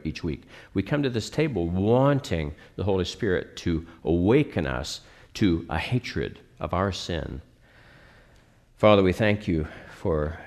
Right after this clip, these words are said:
the fact that Christ has overcome death,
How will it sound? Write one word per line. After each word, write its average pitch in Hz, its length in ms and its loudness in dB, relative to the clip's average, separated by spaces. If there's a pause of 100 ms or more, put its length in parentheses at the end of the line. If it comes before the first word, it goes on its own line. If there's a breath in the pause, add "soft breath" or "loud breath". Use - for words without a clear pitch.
(340 loud breath)
the - 80 -4
fact 80 340 -4
that 78 120 -6
Christ 78 400 -2
has 73 360 -4 (560 soft breath)
overcome 101 760 0 (140)
death, 87 580 -4